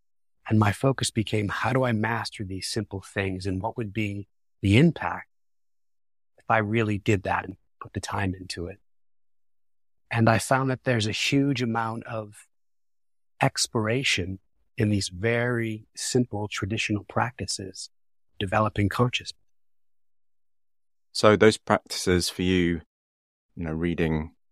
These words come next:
Speaker 2: some of the description of your work, you work with the bow staff and mindful movement with that, and, and mantra and breath work are the three things that you reference.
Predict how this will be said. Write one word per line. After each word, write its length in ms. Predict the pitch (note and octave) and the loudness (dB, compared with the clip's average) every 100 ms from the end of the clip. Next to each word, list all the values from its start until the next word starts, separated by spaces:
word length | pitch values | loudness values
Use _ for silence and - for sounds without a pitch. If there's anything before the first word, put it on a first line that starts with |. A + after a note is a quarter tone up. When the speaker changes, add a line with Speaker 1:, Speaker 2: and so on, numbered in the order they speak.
| _ _ _ _ | _ _ _ _
Speaker 2:
some 180 | - F2 | -4 0
of 60 | E2+ | 0
the 60 | |
description 500 | D#2+ D#2+ - - F2 | 0 -2 -4 -4 -4
of 80 | D#2 | -2
your 140 | D#2 D#2 | -2 -2
work, 360 | D#2+ D2+ - | 0 -2 -4
you 80 | D#2 | -2
work 240 | E2+ D#2 | -2 0
with 80 | D2 | -6
the 60 | D2+ | 0
bow 220 | F2 F#2 | 2 2
staff 500 | - G2 G#2+ G#2 - _ _ | 2 0 0 -2 -14 _ _
and 320 | E2 D#2 D2 - _ | -4 -2 -4 -10 _
mindful 420 | F#2 F2 E2 E2+ | -2 -2 -2 0
movement 420 | F2 E2+ F2+ - | 0 0 -2 -6
with 120 | E2 E2 | -6 -2
that, 200 | F#2+ - - | -2 -2 -4
and, 300 | E2 E2 D#2 | -2 0 -4
and 240 | - E2+ E2 | -6 -4 2
mantra 520 | F2+ F#2 - F#2 E2+ | 4 4 2 2 2
and 160 | E2 D#2 | 0 2
breath 260 | E2+ - | 0 0
work 280 | C#2+ C#2 - | -4 -4 -4
are 40 | |
the 100 | D2+ | -8
three 260 | D2 E2 D2+ | -6 -4 -4
things 340 | - D2+ D2+ | -4 -8 -8
that 120 | - G#1+ | -8 -8
you 200 | D2 D2+ _ _ _ _ _ - | -8 -10 _ _ _ _ _ 0
reference. 680 | E2 - C#2+ C2 A#1+ - | 2 2 0 0 -2 -4